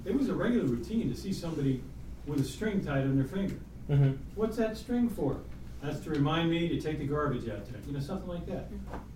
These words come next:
Speaker 1: And here, God is telling us to tie strings on that we might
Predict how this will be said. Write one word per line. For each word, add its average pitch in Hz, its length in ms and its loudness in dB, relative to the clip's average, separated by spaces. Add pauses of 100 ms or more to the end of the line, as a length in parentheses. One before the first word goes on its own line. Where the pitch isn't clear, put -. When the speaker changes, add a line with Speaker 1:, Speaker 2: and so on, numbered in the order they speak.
(380)
Speaker 1:
And 151 180 -2
here, 180 440 2 (500)
God 202 420 0
is 135 120 0
telling 147 360 0
us 113 80 -6
to 131 100 -10 (140)
tie 117 100 -4
strings 156 540 -6
on 120 160 -4 (160)
that 123 160 -8
we 113 60 -6
might 113 160 -6